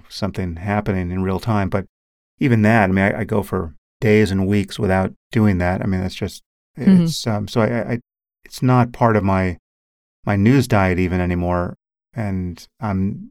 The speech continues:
Speaker 1: needless to say, not putting anything out there. It's really quite humbling to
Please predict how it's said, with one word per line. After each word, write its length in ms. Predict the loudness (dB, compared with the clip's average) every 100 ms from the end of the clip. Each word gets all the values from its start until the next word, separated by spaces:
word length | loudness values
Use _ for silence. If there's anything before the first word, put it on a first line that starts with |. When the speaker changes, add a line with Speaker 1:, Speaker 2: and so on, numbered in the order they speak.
| _
Speaker 1:
needless 340 | -6 -4 -6 -8
to 60 |
say, 160 | -8 -4
not 260 | -4 -4 -8
putting 300 | -2 0 2
anything 340 | 0 -2 -2
out 260 | 0 0 -4 -10
there. 400 | -8 -4 -4 -4 -8 _ _ _
It's 220 | -6 -4 0
really 200 | 2 2
quite 300 | 0 0 0
humbling 560 | 0 2 2 2 0
to 480 | -2 -2 0 0 -2